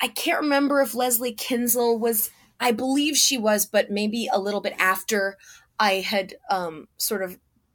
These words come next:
moved on from that particular blog ring. Um, Kate Harding, uh, Maril-, Marilyn Wan, uh,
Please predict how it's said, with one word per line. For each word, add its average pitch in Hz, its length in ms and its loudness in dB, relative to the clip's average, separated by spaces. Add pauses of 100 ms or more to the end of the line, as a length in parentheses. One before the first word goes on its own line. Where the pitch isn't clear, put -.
(120)
moved 196 400 0
on 180 320 -2
from 180 320 -6
that 165 240 -4
particular 185 460 -6
blog 165 360 0
ring. 165 300 -6 (520)
Um, 185 460 0 (280)
Kate 285 280 0
Harding, 254 840 0 (460)
uh, 214 360 6
Maril-, 254 480 2
Marilyn 240 460 2
Wan, 226 640 2 (480)
uh, 208 220 4